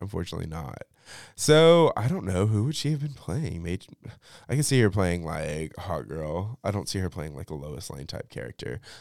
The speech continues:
But maybe, you never know. Or maybe, like, they announced, like, another character the other day. Um,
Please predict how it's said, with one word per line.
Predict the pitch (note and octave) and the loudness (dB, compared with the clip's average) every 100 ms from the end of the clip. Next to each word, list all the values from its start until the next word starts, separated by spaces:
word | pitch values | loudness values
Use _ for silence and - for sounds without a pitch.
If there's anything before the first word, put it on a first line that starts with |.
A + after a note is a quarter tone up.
| - _ | -20 _
But | G#2+ | 0
maybe, | G2+ A#2+ G#2+ | 2 4 2
you | G2+ G2 | 0 0
never | G2+ G#2+ | 0 0
know. | G#2 G#2+ G#2 G2 | 0 0 2 0
Or | - G2 | 2 4
maybe, | G#2 C3+ | 4 6
like, | B2 A#2+ A#2 | 6 6 8
they | A#2+ | 6
announced, | A2 A2 A2 | 6 2 2
like, | A2+ G#2+ | 2 2
another | A2 F#2 F2+ F2 F2 E2+ | 2 0 0 0 0 -2
character | - E2 E2+ E2 | -2 -4 -4 -6
the | F2 | -4
other | E2+ E2 | -4 -4
day. | E2 D#2+ E2 E2+ - | -4 -4 -4 -6 -6
Um, | F2+ E2+ D#2+ D#2 D2+ | -6 -6 -6 -10 -14